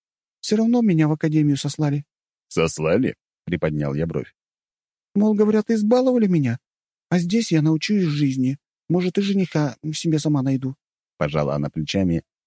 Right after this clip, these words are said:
Speaker 2: и начала одеваться. Но уже сама, без посторонней помощи.
Speaker 1: «Кстати, а ты чего здесь забыл?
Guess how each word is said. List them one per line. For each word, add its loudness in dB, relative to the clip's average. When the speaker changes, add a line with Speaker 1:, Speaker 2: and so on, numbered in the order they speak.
Speaker 2:
и 0
начала 0
одеваться. -4
Но 2
уже 2
сама, -2
без 0
посторонней -2
помощи. -6
Speaker 1:
«Кстати, -2
а 2
ты -4
чего 0
здесь 0
забыл? 2